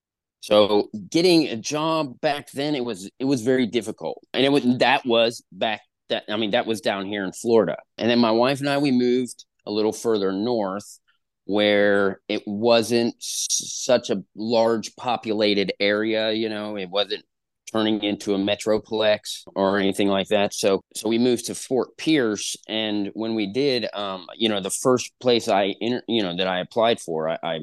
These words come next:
interviewed and got the job. It was easy peasy. They, the, the owner, I gave her a massage and that was my selling point. She's like, "I'm surprised you haven't done any other massages." And I was like,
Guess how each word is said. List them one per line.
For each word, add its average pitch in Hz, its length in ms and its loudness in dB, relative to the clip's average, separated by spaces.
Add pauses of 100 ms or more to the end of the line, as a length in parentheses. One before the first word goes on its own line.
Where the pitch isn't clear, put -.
(440)
interviewed 92 460 2
and 82 120 -2
got 90 200 2
the - 160 -4
job. 82 400 2 (120)
It 90 140 -6
was - 360 -6 (100)
easy 107 320 4
peasy. 80 500 2
They, 92 340 2 (400)
the, 85 300 -2 (120)
the - 200 -2
owner, 117 380 2
I 95 80 -2
gave 117 180 2
her 117 100 0
a 110 40 -2
massage 113 560 -4 (160)
and 92 180 -6
that 98 140 -2
was 98 160 -4
my 95 160 -2
selling 90 420 -2
point. 73 380 -10
She's 92 220 0
like, 85 220 2 (360)
"I'm 110 120 2
surprised 113 720 2 (440)
you 104 80 -4
haven't 113 260 -2
done 117 160 2
any 110 220 -2
other 165 260 -2
massages." 90 720 -8
And 95 100 -4
I 104 60 0
was 101 140 -2
like, 101 240 4